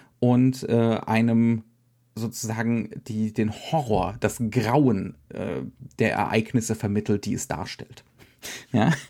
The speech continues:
Ähm, und wenn man den Film dann gesehen hat, dann ist es klar, es geht nicht nur um die Frage, ist dieser Mord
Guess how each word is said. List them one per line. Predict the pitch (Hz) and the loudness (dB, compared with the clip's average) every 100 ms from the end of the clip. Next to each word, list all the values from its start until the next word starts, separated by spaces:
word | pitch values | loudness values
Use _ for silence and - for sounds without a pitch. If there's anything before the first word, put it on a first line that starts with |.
| - - - - | -18 -16 -8 2
Ähm, | 127 117 120 - - | 4 4 2 -2 -6
und | - 127 123 120 - _ _ _ _ _ _ _ _ | 2 4 6 2 -6 _ _ _ _ _ _ _ _
wenn | 117 131 | 0 2
man | 147 151 | 4 4
den | 135 - | 4 2
Film | 151 151 | 2 4
dann | 131 117 | 4 2
gesehen | 113 98 143 220 127 | 0 2 2 4 2
hat, | 113 143 - | 0 -2 -2
dann | 113 | -2
ist | 131 131 | 0 -2
es | - | -4
klar, | - 131 160 | 0 0 0
es | - | -2
geht | - 131 131 | -4 -2 2
nicht | 135 - - | 2 2 2
nur | 143 147 143 | 4 4 2
um | 127 127 127 120 | 4 6 6 4
die | 117 | -2
Frage, | 110 - 107 120 | -8 -4 -2 -2
ist | 127 - | -4 -2
dieser | 120 107 | 0 2
Mord | 101 101 110 143 - - | 2 0 -2 -6 -8 -16